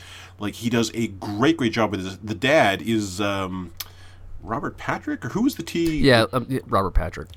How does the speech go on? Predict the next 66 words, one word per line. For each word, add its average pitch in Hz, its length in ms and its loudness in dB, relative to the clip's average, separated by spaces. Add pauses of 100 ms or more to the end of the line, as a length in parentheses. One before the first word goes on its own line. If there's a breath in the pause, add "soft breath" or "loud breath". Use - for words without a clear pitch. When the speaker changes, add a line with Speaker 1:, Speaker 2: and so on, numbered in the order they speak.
Speaker 1:
Yeah, 104 180 6
the 92 80 0
guy, 113 160 8
the 107 100 0
guy 135 140 4
who 151 80 4
was 131 120 0
the, 117 60 -6
the 107 260 -6
bad 107 260 4
guy 101 100 0
in 90 80 -2
Terminator 107 420 -2
Speaker 2:
The 127 140 -2
Speaker 1:
Two. 165 80 8
Speaker 2:
Liquid, 117 400 8
the 123 60 2
Liquid 131 280 4
cop. - 300 2
Speaker 1:
The 170 100 4
Liquid 165 320 4
Terminator, 107 480 0
yeah. 147 280 2 (340 loud breath)
Uh, 135 140 0
so 156 180 4
that's, 147 320 0
that's 151 260 -2
a 156 60 2
really, 131 240 4
really 107 240 4
cool 98 240 -6
casting 82 420 -8
choice. 67 540 -10
Um, 104 340 -2
a 98 140 -4
lot 135 180 2
has 151 140 0
been 123 160 2
made 117 280 4
of 104 200 -4
the 98 80 -6
show's 110 240 -2
opening 107 280 -2
credits, 117 380 -2
and, 110 260 -4
uh, 107 100 -8
granted, 123 440 -2
I 110 80 -2
don't 117 220 -4
skip - 260 -4
it. 80 140 -8
It's - 120 -12
a 101 60 -6
whole 120 160 -4
dance 110 340 0
number 90 280 -6
set - 200 -10
to, - 100 -10
like, 90 160 -4
glam 98 280 -6
rock 87 160 -8
from - 140 -12
the 80 80 -6
nineties. 98 400 -4
It's - 100 -16
fantastic. 90 640 -4